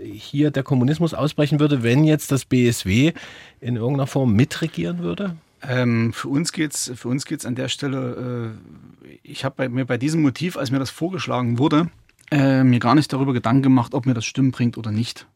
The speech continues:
Speaker 2: Äh, sondern es ging mir ja eher um eine, um eine innere Haltung. Und wir haben festgestellt, dass gerade das B S W, äh,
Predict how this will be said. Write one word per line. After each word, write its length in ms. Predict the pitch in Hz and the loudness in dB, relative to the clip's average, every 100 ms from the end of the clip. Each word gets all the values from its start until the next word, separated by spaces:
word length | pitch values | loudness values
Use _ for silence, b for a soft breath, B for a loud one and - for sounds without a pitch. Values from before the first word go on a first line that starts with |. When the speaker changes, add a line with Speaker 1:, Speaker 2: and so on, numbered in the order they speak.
| _ _ _ - | _ _ _ -8
Speaker 2:
Äh, 240 | 120 117 | -4 -4
sondern 300 | 117 120 123 | 0 0 0
es 160 | 127 - | -2 0
ging 180 | 135 | 4
mir 160 | 151 131 | 6 4
ja 240 | 127 107 | 2 -2
eher 220 | - 139 139 | -2 -2 2
um 120 | 139 | 4
eine, 280 | 131 127 131 | 4 2 2
um 60 | |
eine 80 | 131 | 2
innere 300 | 135 147 120 | 2 0 0
Haltung. 260 | 117 131 120 | -2 0 2
Und 200 | 120 117 | 2 0
wir 100 | 120 | -2
haben 100 | 117 | -2
festgestellt, 560 | 139 139 151 - 139 123 | -2 -6 -6 -4 -4 -4
dass 100 | - | -6
gerade 380 | 107 107 139 | -2 -2 -2
das 160 | 139 131 | -4 -4
B 140 | - | -4
S 180 | 127 110 | -4 0
W, 200 | 131 170 - B B B B B - | 0 0 -2 B B B B B -4
äh, 340 | 135 127 | 0 0